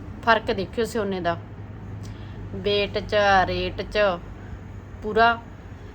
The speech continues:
ਮਿਲੂਗਾ ਤੁਹਾਨੂੰ। ਐਵੇਂ ਨਹੀਂ ਹੈਗਾ ਗਾ ਵੀ ਰੇਟ ਵੱਧ ਲੱਗ ਗਿਆ, ਘੱਟ ਲੱਗ ਗਿਆ ਜਾਂ ਕਢਾਈ ਬਣਾਈ ਹਨਾ ਜ਼ਿਆਦਾ ਲੈ ਲਈ।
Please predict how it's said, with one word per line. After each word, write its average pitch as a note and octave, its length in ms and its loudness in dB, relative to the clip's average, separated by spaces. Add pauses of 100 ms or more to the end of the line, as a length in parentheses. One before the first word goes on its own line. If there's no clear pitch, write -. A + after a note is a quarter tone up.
(880)
ਮਿਲੂਗਾ G3+ 500 2
ਤੁਹਾਨੂੰ। A3+ 380 -2
ਐਵੇਂ G#3+ 320 0
ਨਹੀਂ G3+ 140 -2
ਹੈਗਾ G3 260 2
ਗਾ G#3+ 120 4
ਵੀ G#3 180 -4
ਰੇਟ F#3+ 220 0
ਵੱਧ E3+ 260 2
ਲੱਗ F#3 180 0
ਗਿਆ, F3+ 160 -2 (100)
ਘੱਟ G3 160 -6
ਲੱਗ F3 180 0
ਗਿਆ E3+ 200 0
ਜਾਂ F3 260 0 (180)
ਕਢਾਈ F#3+ 360 2
ਬਣਾਈ F#3 440 0
ਹਨਾ G3 220 -4 (340)
ਜ਼ਿਆਦਾ F3 340 2
ਲੈ E3 160 0
ਲਈ। E3 160 -4